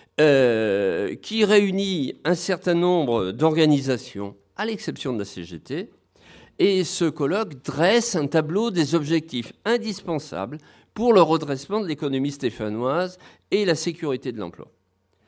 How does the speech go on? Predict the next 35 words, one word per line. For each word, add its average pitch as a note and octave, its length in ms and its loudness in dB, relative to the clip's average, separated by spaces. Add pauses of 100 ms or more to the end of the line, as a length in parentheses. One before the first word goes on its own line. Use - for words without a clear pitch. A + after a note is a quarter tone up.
(240)
Et G#2+ 180 0
donc, C#3 280 -4
je A#2+ 100 -6
reprends A2+ 720 -4
ici D3 400 -6
ce - 80 -10
que B2 100 -6
disait, A2 540 -4
euh, F2+ 380 -6 (540)
ce A2 120 -14
que C3 80 -4
disait A2+ 340 -6
Alban B2+ 380 -2
à G2 40 -2
l'instant. - 360 -10 (600)
Et, F#3+ 340 4 (260)
euh, D2+ 680 -2 (500)
dans C#3 260 2
la F3 120 4
même G3+ 220 2
veine, D#3+ 480 -4 (360)
une F3+ 180 0
année F#3+ 160 2
plus G#2+ 240 -10
tard, B3 540 -6 (120)
l'U G3 240 -4
D F3 400 2
C F3 240 -4
F - 60 -14
T B2+ 160 -8
C A#3+ 200 -6
va F3+ 160 -2
publier D#3 720 -2 (360)
un C3+ 100 0
programme G3 680 -2